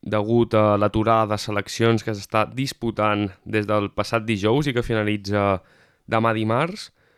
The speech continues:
Per tant, no és mal moment, realment mai és mal moment,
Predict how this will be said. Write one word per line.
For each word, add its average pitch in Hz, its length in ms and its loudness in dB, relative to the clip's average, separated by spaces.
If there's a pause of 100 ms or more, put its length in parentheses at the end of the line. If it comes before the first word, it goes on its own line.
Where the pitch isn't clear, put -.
(200)
Per 113 160 -4
tant, 135 340 2 (160)
no 160 380 4
és 117 320 2
mal 120 280 2
moment, 107 420 2 (160)
realment 123 680 0
mai 110 320 2
és 98 120 -6
mal 95 160 -4
moment, 92 340 -2